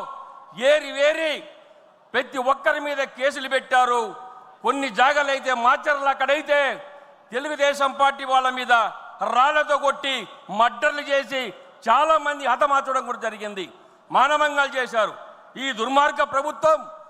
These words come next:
ఎంత అవమానం చేసిందో అందరికీ తెలుసు. అది కాకుండా మన లీడర్ మీద, మన చంద్రబాబు నాయుడు అన్న మీద కూడా ఎన్నో కేసులు పెట్టడం ఏదో చూశారు, కానీ వాళ్ళ తప్పులు ఆడలేదు, వాళ్ళ పప్పులు ఉడకలేదు. చంద్రబాబు అంటే వాళ్ళకి తెలియదు.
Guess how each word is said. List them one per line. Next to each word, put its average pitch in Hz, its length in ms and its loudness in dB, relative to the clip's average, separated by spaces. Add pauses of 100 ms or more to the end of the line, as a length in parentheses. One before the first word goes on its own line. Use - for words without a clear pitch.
(220)
ఎంత 294 220 -4
అవమానం 294 500 4
చేసిందో 262 360 -2
అందరికీ 226 340 -6
తెలుసు. 175 240 -8 (340)
అది 175 180 -2
కాకుండా 302 460 2 (640)
మన 254 140 0 (120)
లీడర్ 330 360 2
మీద, 311 140 0 (560)
మన 285 100 2 (140)
చంద్రబాబు 294 520 2
నాయుడు 277 120 4
అన్న 339 120 2 (100)
మీద 302 140 -2 (120)
కూడా 277 180 4 (720)
ఎన్నో 311 360 2 (520)
కేసులు 269 320 0
పెట్టడం 262 360 0 (120)
ఏదో 277 120 2 (140)
చూశారు, 233 400 0 (380)
కానీ 214 280 2 (140)
వాళ్ళ 185 180 4 (140)
తప్పులు 180 380 0
ఆడలేదు, 190 360 0 (380)
వాళ్ళ 196 140 4 (160)
పప్పులు 240 360 0
ఉడకలేదు. 285 500 2 (560)
చంద్రబాబు 247 600 2
అంటే 233 220 -2
వాళ్ళకి 214 280 2
తెలియదు. 196 320 -4